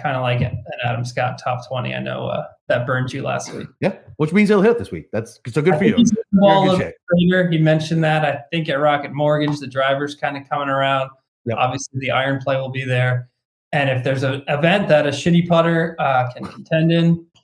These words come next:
Speaker 1: obviously it's this one. So
Speaker 2: Yeah.
Speaker 1: I do kinda like Adam Scott a little bit this week.
Speaker 2: How do you feel about his fucking putter? Not his putting style, his stupid, long fucking putter.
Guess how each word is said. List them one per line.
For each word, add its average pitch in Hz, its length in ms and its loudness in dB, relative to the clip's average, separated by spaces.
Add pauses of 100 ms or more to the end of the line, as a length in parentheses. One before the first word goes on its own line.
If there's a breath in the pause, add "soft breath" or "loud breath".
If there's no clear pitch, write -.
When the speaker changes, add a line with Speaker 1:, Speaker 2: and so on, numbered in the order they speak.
(180)
Speaker 1:
obviously 131 460 -4
it's 120 100 -8
this 127 240 -8
one. 123 200 -2
So 123 260 -2
Speaker 2:
Yeah. - 420 -10
Speaker 1:
I 123 40 -12 (340)
do 185 160 2
kinda 151 320 2
like 135 220 0
Adam 127 220 -2
Scott 127 300 -8
a 120 60 -8
little 127 280 -10
bit - 200 -14
this - 240 -20
week. - 100 -20 (220)
Speaker 2:
How 135 120 -2
do 190 80 0
you 208 120 4
feel 165 180 0
about 131 160 0
his 110 140 -8 (180)
fucking 92 420 -4
putter? - 380 -10 (140)
Not 120 180 0
his 165 80 -4
putting 170 300 0
style, 113 560 -2 (180 soft breath)
his 117 160 -2
stupid, 143 560 -4
long 113 440 -2 (100)
fucking 95 300 -4
putter. - 300 -18